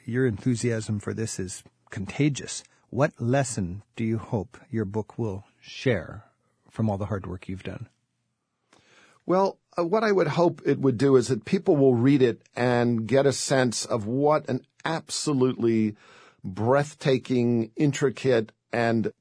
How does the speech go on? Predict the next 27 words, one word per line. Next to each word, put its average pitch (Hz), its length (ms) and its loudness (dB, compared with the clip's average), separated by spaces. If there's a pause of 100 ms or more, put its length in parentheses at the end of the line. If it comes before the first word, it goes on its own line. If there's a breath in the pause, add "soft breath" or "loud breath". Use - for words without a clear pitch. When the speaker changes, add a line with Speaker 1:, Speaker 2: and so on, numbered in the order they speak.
(100)
Speaker 2:
perfect - 720 -6 (680 soft breath)
place - 640 0
the, 120 320 -2
the 113 200 -4
Antarctic 120 580 0
is, 87 460 0
having 110 320 -2
evolved 107 440 2
over 107 200 0
millions 107 440 0
of 92 120 -6
years, 104 500 -2 (560 loud breath)
and 120 300 0
with 123 120 0 (100)
all 156 280 6
this 139 300 2
ice 123 320 2
that 113 180 0
is 113 260 -2
integral 127 640 2 (120)
to, 139 640 0 (200)
uh, 113 120 2
the 110 140 -2
ecosystem 110 760 -2
there, 95 420 -2 (560 soft breath)
and 127 160 0
that 131 180 2